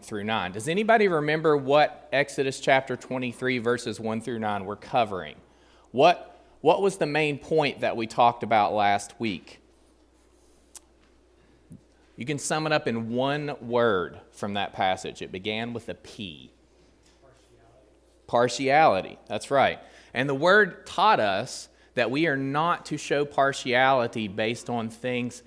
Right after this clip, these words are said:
Speaker 1: that grab our emotions. So when we see a poor person and a rich person, even if the poor person grabs our emotions by their appearance,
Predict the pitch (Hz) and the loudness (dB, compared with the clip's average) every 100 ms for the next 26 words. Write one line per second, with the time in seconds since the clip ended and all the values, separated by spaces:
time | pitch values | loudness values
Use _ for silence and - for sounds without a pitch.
0 | _ - 113 85 87 107 120 127 113 117 | _ -2 -2 -2 -2 2 4 4 2 0
1 | 113 107 104 107 - 85 - - - _ | 0 0 -2 -2 -4 -10 -10 -14 -16 _
2 | _ _ _ _ _ _ _ _ _ - | _ _ _ _ _ _ _ _ _ -20
3 | _ - 131 123 127 151 160 143 151 131 | _ -2 2 2 2 -2 -2 2 2 2
4 | - 156 165 - 113 110 117 123 165 _ | -2 0 0 0 -2 -2 -4 -8 -10 _
5 | _ _ - 107 110 110 147 160 - 101 | _ _ -6 0 0 2 0 0 -4 -4
6 | 90 - 92 120 - _ _ _ _ - | -4 -8 -12 -14 -18 _ _ _ _ -4
7 | 139 165 147 139 147 120 - 147 143 135 | -2 0 -2 -4 -4 -8 -2 -2 0 -2
8 | 127 - 120 - 101 117 127 117 127 120 | -2 -4 -6 -6 -4 2 2 2 2 2
9 | 110 107 120 127 120 110 104 104 101 82 | 2 0 -2 -6 -4 0 0 0 -4 -4
10 | 95 - 110 120 135 - - | -10 -6 -4 -2 -4 -8 -14